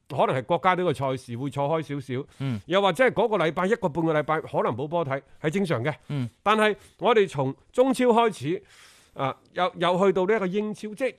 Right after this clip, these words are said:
Speaker 1: 一年三百六十五日，每一個週末，其實真係只要你鍾意嘅話，你有好多個場合，你可以喺企睇、呼朋引友，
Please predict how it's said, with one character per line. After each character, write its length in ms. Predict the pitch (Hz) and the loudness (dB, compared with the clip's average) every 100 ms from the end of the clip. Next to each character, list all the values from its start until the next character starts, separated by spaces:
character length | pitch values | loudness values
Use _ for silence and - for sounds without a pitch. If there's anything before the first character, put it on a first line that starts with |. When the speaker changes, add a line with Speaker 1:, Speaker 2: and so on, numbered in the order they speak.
| - | -2
Speaker 1:
一 300 | 262 - 330 | -4 -2 -4
年 180 | 120 127 | -4 -2
三 240 | 226 220 | -2 -2
百 100 | 185 | -4
六 120 | 135 | -6
十 100 | 110 | -8
五 40 | 131 | -8
日， 220 | 151 143 131 | -6 -6 -6
每 120 | - | -6
一 20 | |
個 80 | 170 | -4
週 260 | - 208 | 0 2
末， 200 | 196 147 107 _ _ - | 2 -2 -8 _ _ -10
其 120 | 135 | -6
實 120 | 156 | -4
真 220 | - 233 | -2 0
係 200 | 214 143 - _ _ _ _ _ - | 0 -2 -4 _ _ _ _ _ -4
只 80 | 311 | 2
要 60 | |
你 140 | 220 208 | 4 4
鍾 200 | 262 247 | 2 2
意 180 | 185 165 | 2 2
嘅 40 | |
話， 240 | 147 175 - _ _ _ _ _ _ | 0 -2 -6 _ _ _ _ _ _
你 100 | 180 | 0
有 80 | 214 | 2
好 340 | 156 185 247 | 4 2 2
多 140 | 240 226 | 0 -2
個 80 | 202 | -2
場 180 | 123 | -6
合， 80 | 117 135 | -8 -4
你 80 | 196 | -2
可 200 | 202 196 | 0 0
以 40 | |
喺 280 | 135 180 220 | 0 0 0
企 200 | 170 208 | -4 -2
睇、 280 | 175 190 208 - | 0 0 -2 -4
呼 260 | 220 214 | -4 -2
朋 260 | 147 113 104 _ _ _ | -2 -4 -10 _ _ _
引 280 | - 165 196 | -8 -6 -4
友， 240 | 165 170 | -4 -4